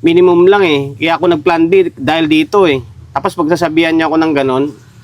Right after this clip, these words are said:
grabe kayo mapanghusga sa tao. Halimbawa lang yun, dalawa, eh, kung makatatlo pa ako ng power amp maghapon, sa tagta tatlong libo, di nine K na yun.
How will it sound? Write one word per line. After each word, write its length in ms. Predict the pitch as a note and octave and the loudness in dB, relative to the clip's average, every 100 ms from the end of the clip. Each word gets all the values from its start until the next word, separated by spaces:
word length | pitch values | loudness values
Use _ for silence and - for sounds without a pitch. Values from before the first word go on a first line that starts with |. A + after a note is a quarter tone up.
| - - - - - - | -20 -20 -20 -20 -16 -4
grabe 240 | D3+ D#3+ F3 | -2 0 0
kayo 80 | F3+ | 2
mapanghusga 480 | F3 E3 E3+ D#3 F3 | 0 0 -2 0 -2
sa 160 | E3+ F3+ | 0 0
tao. 400 | D3 C3+ C3+ E3+ - - _ - _ _ _ _ _ - _ _ _ - - | 0 0 -2 -8 -14 -20 _ -20 _ _ _ _ _ -20 _ _ _ -18 -4
Halimbawa 480 | F3+ G#3+ A#3 B3 A#3+ | 0 2 2 2 0
lang 160 | A#3 | -2
yun, 200 | B3 B3+ G3 E3 | 0 2 2 0
dalawa, 480 | E3+ G3 A3+ G#3 | 2 2 4 2
eh, 80 | F#3 | 2
kung 160 | G#3 B3+ | 0 0
makatatlo 480 | B3+ A3+ F#3+ G#3+ F#3+ | 0 0 0 0 2
pa 160 | F#3 | 0
ako 80 | F#3 | 2
ng 120 | F#3 E3+ | 0 2
power 180 | D#3+ E3+ | 0 0
amp 100 | D#3 - - | -2 -8 -6
maghapon, 640 | D#3+ D#3 C#3+ F3 E3+ C3 A#2+ _ _ - - - - - - - - - - | -2 0 0 0 -2 -2 -6 _ _ -20 -20 -20 -20 -20 -20 -20 -20 -20 -12
sa 160 | - | -6
tagta 320 | F#3+ D#3+ F3 | -4 -2 -2
tatlong 320 | E3 E3+ F3 D#3+ | -2 0 2 2
libo, 240 | D3 E3+ | 2 2
di 80 | D3+ | 0
nine 320 | C#3 C3 C3+ | 0 0 -2
K 160 | D3+ C#3 | -2 0
na 160 | C#3+ | 0
yun. 240 | E3 C3 | 0 -2